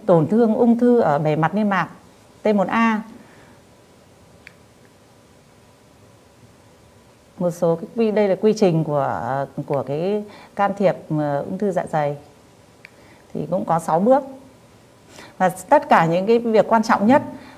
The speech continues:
là tôi cũng muốn nói đến các quý đồng nghiệp là cái việc đánh giá mảnh cắt sau khi can thiệp, ờ, dưới niêm mạc, cắt tách dưới niêm mạc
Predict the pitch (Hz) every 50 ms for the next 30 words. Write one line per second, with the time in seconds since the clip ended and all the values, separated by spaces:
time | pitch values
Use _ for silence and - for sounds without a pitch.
0 | - - - 180 175 175 170 165 165 - 220 220 214 202 214 214 208 202 185 180
1 | 185 175 160 165 175 185 180 196 - 226 226 - - 175 185 214 214 180 170 170
2 | 175 165 170 - - - - - - - - - - - - - 165 156 160 160
3 | 165 165 160 151 - 165 165 233 226 208 - - 170 165 165 202 220 220 190 185
4 | 214 226 240 - 143 - 233 254 254 - - - - - - - _ _ - -
5 | - 240 233 226 226 233 233 240 233 220 220 214 190 175 - 180 165 156 156 156
6 | 151 151 - - - - - - - - 151 151 151 147 147 160 165 185 220 247
7 | 226 214 202 170 - - 214 214 - 262 262 254 202 185 190 226 220 214 196 175